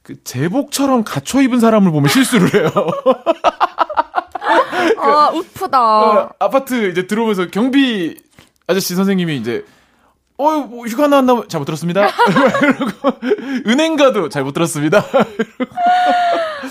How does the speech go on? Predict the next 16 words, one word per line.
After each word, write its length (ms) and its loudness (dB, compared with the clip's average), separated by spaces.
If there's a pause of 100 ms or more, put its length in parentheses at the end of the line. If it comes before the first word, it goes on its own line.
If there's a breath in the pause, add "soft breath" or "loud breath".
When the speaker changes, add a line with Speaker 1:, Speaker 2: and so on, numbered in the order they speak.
(160)
Speaker 2:
아, 280 4
남자분들은, 1080 0
군필 400 -4
남자분들은 580 -2
Speaker 1:
네. 100 -8
Speaker 2:
다 80 -4
공감을 460 -4
하시겠네요. 320 -4
Speaker 1:
은근 240 -2
이런 140 0
실수 240 -6
할 80 -4
수 120 -10
있어요. 520 -10 (160)
네. 80 -14
Speaker 2:
음, 720 -4